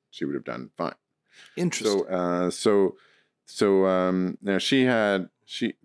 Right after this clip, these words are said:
Speaker 1: she was actually, they, they had a, a path, a, a fork in the road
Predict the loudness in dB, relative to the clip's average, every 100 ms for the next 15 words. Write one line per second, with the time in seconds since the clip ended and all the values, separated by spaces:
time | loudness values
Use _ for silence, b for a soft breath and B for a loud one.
0 | -20 -20 -18 -10 -2 2 4 4 2 0
1 | 0 0 2 2 0 0 -4 -8 -4 0
2 | 0 0 0 -2 -4 _ _ _ -20 _
3 | -6 -4 -2 -4 -10 -16 _ -18 -18 _
4 | -8 -8 -8 -16 -18 -20 -12 -6 -4 -4
5 | -4 -2 0 0 -2